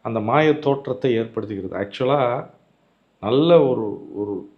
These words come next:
சரியான ஒரு புரிதல் இந்த இடத்துல என்னன்னு பார்த்தீங்கன்னா,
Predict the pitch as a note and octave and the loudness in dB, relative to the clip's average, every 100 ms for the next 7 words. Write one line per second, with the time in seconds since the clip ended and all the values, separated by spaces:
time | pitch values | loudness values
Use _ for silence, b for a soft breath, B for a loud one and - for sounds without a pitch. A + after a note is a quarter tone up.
0 | _ - - C#3+ E3+ E3+ F3 E3 C#3 C#3 | _ -16 -2 2 4 4 4 4 4 4
1 | C#3 C3+ B2+ A#2 A#2 - C3+ A#2 A#2+ A#2 | 4 4 2 0 -2 0 -2 -2 -6 -4
2 | A2 G#2 G2 G2+ A2 | -6 -6 -10 -8 -8